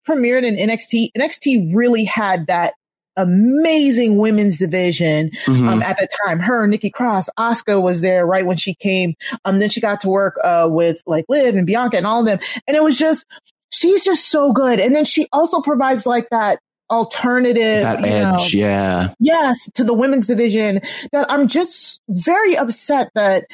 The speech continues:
Speaker 1: she didn't get, like, like, her and, her and, um, Liv didn't even get the tag titles. Like, as
Speaker 2: Yeah. You
Speaker 1: So
Speaker 2: mentioned that too, multiple times,
Speaker 1: Yeah,
Speaker 2: like,
Speaker 1: we
Speaker 2: on the
Speaker 1: did.
Speaker 2: podcast as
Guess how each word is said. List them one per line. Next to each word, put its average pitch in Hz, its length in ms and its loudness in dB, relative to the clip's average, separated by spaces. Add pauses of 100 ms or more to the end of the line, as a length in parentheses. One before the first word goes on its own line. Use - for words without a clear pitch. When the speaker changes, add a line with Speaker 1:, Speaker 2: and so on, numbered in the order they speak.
(140)
Speaker 1:
she 277 180 0
didn't 233 380 0
get, 226 300 -2
like, 185 400 0 (960)
like, 262 240 0
her 330 280 0
and, 311 120 0
her 269 340 0
and, 311 140 0
um, 226 400 0
Liv 233 340 2
didn't 240 220 2
even 240 240 0
get 233 160 -2
the 180 100 -4
tag 220 460 -2
titles. 170 540 -2 (340)
Like, 208 400 0
as 220 360 -2
Speaker 2:
Yeah. 101 420 0 (840)
You 156 120 2
Speaker 1:
So 175 40 2
Speaker 2:
mentioned 254 300 2
that 135 240 -4
too, 202 260 2
multiple 139 500 0
times, 107 460 0
Speaker 1:
Yeah, - 140 2
Speaker 2:
like, 214 80 0
Speaker 1:
we 226 100 0
Speaker 2:
on 104 160 0
the 196 60 0
Speaker 1:
did. 202 160 0
Speaker 2:
podcast 92 580 -2
as 95 160 0